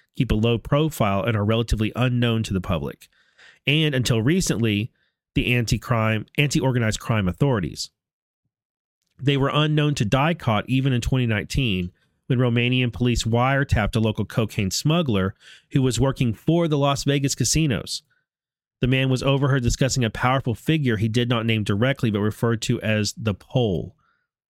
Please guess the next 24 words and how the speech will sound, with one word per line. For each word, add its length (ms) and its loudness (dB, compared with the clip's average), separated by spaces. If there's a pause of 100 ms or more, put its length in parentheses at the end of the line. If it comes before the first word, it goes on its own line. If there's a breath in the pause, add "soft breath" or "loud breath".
(600)
Well, 440 0 (300)
Maheta 460 0 (100)
Durofte 800 0
has 480 0
Polish 460 -2
citizenship. 640 -4 (1500 soft breath)
"He's 220 0
opening 440 0
everywhere 380 2
in 80 0
Romania. 460 2
He's 160 -2
taking 260 0
over 180 0
all 240 0
the 120 -2
casinos 500 0
all 160 0
by 160 0
himself," 480 -2
said 220 -2
the 100 0
wiretapped 640 -2
smuggler. 460 -4